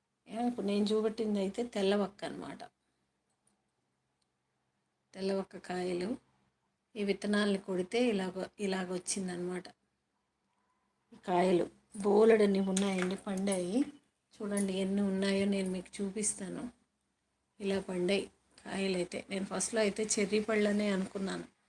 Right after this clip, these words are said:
కానీ కాదు, ఇది వక్కలన్న, వక్క కాయలు అన్నమాట. చెట్లు కూడా మన అరటి చెట్లలాగా, అరటి గెలల్లాగా, ఆ, మన కొబ్బరి గెలలు వస్తాయి చూసారా, తాటి పళ్ళు, తాటి అలాగా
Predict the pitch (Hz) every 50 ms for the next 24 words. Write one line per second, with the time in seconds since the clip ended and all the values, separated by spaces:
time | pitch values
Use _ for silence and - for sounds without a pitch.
0 | _ _ _ _ _ _ _ - - 202 190 185 185 196 240 269 - - 214 202
1 | 202 208 208 202 190 - - - _ _ - 196 190 185 202 226 269 277 247 214
2 | 185 180 180 185 175 - _ - 220 214 202 185 190 185 175 92 127 185 180 -
3 | - - - - - 202 196 185 180 180 180 180 185 190 180 180 180 - 247 -
4 | _ _ _ _ _ _ _ _ _ - - 190 - - 214 208 208 214 202 202
5 | 208 202 202 196 202 196 190 190 190 196 190 208 202 - 208 196 - 196 185 185
6 | 185 180 175 185 185 185 185 180 180 190 185 202 190 196 190 185 185 185 190 185
7 | 185 185 180 185 185 185 185 - - - - - - - _ _ _ - - -
8 | 202 185 175 175 175 180 185 185 180 - 196 180 180 202 202 202 208 202 196 196
9 | 185 185 190 185 180 185 185 190 180 - - - 196 190 185 185 180 175 - 196
10 | 185 190 190 208 202 - 185 180 180 180 190 180 - 196 185 185 190 190 185 196
11 | 190 185 180 - 185 180 180 180 - - - 175 190 196 196 185 185 180 180